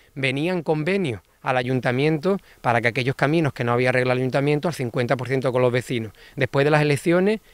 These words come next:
ni caminos pagados por el ayuntamiento, ni al cincuenta por ciento. Después ya no ha venido ningún convenio más.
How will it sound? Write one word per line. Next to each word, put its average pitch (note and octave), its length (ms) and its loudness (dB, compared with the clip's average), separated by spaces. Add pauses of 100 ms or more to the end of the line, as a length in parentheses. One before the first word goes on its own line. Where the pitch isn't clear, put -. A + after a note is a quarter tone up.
(200)
ni C#3 160 0
caminos D3+ 360 0
pagados D3+ 340 2
por D3 160 -2
el D3 60 0
ayuntamiento, D3 520 0
ni D3+ 100 -2
al C3+ 80 -2
cincuenta C3 540 -4
por A#2+ 140 -4
ciento. A2+ 280 -6
Después C#3 300 -4
ya C#3+ 80 2
no C3 80 0
ha B2+ 40 0
venido C3 260 0
ningún A#2+ 380 -2
convenio A2+ 640 -4
más. A2+ 300 -4